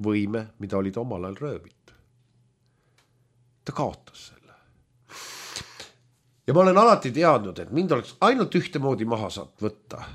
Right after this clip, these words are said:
kui mind oleks noorest peast rahaga üle külvatud.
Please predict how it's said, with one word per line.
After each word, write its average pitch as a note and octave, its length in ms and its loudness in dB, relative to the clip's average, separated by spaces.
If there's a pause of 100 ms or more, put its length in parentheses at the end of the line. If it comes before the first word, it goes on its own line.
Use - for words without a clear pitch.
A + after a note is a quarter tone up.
(160)
kui A2+ 140 -8
mind A#2 220 -8
oleks F2+ 220 -12
noorest F3 380 -2
peast G2 520 -6 (180)
rahaga A2 320 -2
üle F2+ 160 -4
külvatud. - 560 -18